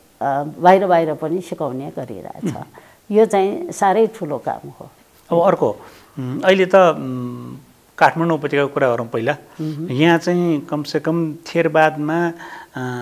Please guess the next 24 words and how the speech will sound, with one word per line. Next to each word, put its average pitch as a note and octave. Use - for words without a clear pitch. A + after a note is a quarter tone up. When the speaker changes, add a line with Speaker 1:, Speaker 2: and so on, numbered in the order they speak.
Speaker 2:
भन्ते A#2+
गुरुमाहरूका C#3+
लागि B2
भनौँ B2
अथवा C3
आफ्नै D3+
लागि C3
भए A2
पनि C3+
बिहारहरू C#3+
बनाउने C#3
प्रचलन C3
धेरै A2+
भएको A2+
छ, A2+
होइन? A#2
Speaker 1:
उम्। C3
Speaker 2:
एक D3
सय -
पच्चिस, -
छब्बिसवटा C3+
बिहार B2+
बनिसकेको C3
छ। B2